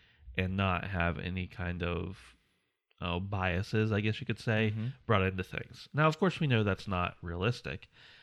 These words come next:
Speaker 1: and <laughs> every, human nature is going to dictate that people take sides, but this is kind of the idea that he promoted. And so it starts out that he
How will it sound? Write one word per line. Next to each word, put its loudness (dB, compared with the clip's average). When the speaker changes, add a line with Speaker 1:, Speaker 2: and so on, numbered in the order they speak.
Speaker 1:
and 0
<laughs> -6
every, 2
human 6
nature 4
is 2
going -2
to 0
dictate -2
that -2
people -2
take -4
sides, 0
but 4
this 4
is 0
kind 0
of 0
the 4
idea 2
that 0
he -2
promoted. -2
And 0
so 2
it 0
starts -4
out 6
that 2
he 0